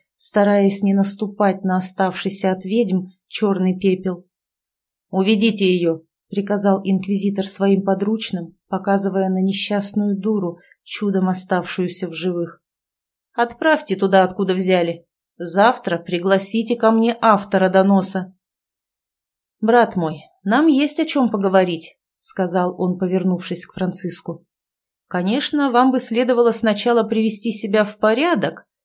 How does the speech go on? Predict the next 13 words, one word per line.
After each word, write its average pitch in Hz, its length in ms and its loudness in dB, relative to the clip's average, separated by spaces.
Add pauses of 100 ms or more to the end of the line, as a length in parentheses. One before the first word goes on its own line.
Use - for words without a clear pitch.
(140)
Инквизитор 196 760 -2
поморщился 202 1000 0
от 196 180 -4
запаха, 196 520 -2
исходившего 180 720 -4
от 170 100 -6
Франциска. 180 720 -4 (580)
«Но 320 200 0
на 339 200 2
это 339 140 -2
ещё 320 300 0
будет 262 360 -2
время. 165 460 -4